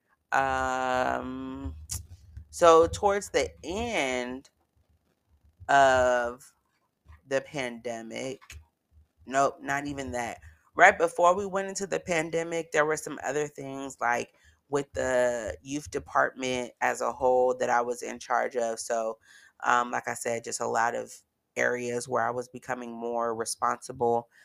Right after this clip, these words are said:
of things. Um, so that brought me to that place, and just, I had become hungry. I was really starting to ask more questions and wanted to learn more. And I'm talking to my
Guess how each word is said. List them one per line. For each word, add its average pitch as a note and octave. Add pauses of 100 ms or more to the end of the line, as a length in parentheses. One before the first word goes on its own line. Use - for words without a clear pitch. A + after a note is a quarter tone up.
(180)
of A#2+
things. B2+ (360)
Um, B2
so -
that A#2+
brought B2
me B2+
to B2+
that A#2+
place, B2
and A#2+
just, B2 (140)
I A2 (100)
had C#3
become C3
hungry. B2+
I D2
was A#2
really B2 (440)
starting C#3
to C#3
ask C3+
more C3
questions B2+
and A#2+
wanted B2
to A#2+
learn A#2+
more. B2
And A2+
I'm A2+
talking B2+
to C3
my B2+